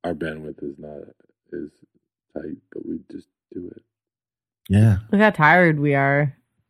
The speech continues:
Speaker 1: Yeah.
Speaker 2: Yeah, I know.
Speaker 3: <laughs>
Speaker 2: And you don't have kids either.
Speaker 3: Oh, it's gonna be
Speaker 1: Uh,
Speaker 3: lit.
Speaker 1: we kinda got a kid.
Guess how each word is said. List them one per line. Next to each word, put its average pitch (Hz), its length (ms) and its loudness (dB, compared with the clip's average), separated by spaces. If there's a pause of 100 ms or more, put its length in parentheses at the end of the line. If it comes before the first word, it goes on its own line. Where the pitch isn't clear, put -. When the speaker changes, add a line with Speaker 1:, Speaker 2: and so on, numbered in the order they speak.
Speaker 1:
Yeah. 90 220 -6
Speaker 2:
Yeah, 135 340 6
I 117 40 4
know. 131 420 4
Speaker 3:
<laughs> - 0 -
Speaker 2:
And - 680 4
you 131 60 10
don't 139 160 8
have 127 160 6
kids 139 260 4
either. 117 360 6 (1080)
Speaker 3:
Oh, 202 100 4
it's 214 100 0
gonna 269 160 4
be 165 160 4
Speaker 1:
Uh, 170 40 2
Speaker 3:
lit. 202 460 2
Speaker 1:
we 240 260 2
kinda 190 280 2
got 107 160 4
a 92 80 2
kid. 78 240 -2